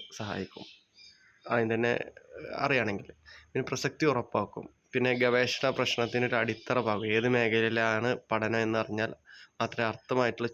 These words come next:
ചോദ്യങ്ങൾ രൂപപ്പെടുത്താൻ സാധിക്കുള്ളൂ. ലിറ്ററേച്ചർ റിവ്യൂ പിന്തുണക്കും. മേഖല തിരഞ്ഞെടുത്ത് കഴിഞ്ഞാൽ അതുമായി ബന്ധപ്പെട്ട മുൻകാല പഠനങ്ങൾ അവലോകനം ചെയ്യാൻ വേണ്ടി നമുക്ക്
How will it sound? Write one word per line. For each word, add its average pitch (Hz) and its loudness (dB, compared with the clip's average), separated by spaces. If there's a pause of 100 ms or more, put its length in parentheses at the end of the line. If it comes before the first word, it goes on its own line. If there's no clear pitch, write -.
ചോദ്യങ്ങൾ 120 2 (100)
രൂപപ്പെടുത്താൻ 104 -4 (320)
സാധിക്കുള്ളൂ. 110 -6 (1040)
ലിറ്ററേച്ചർ 143 2
റിവ്യൂ 143 2
പിന്തുണക്കും. 117 0 (100)
മേഖല 120 2 (260)
തിരഞ്ഞെടുത്ത് 123 0
കഴിഞ്ഞാൽ 117 2
അതുമായി 117 0
ബന്ധപ്പെട്ട 117 -2 (100)
മുൻകാല 117 0 (160)
പഠനങ്ങൾ 120 2 (100)
അവലോകനം 110 -2
ചെയ്യാൻ 107 -4 (100)
വേണ്ടി 107 -4 (140)
നമുക്ക് 113 -4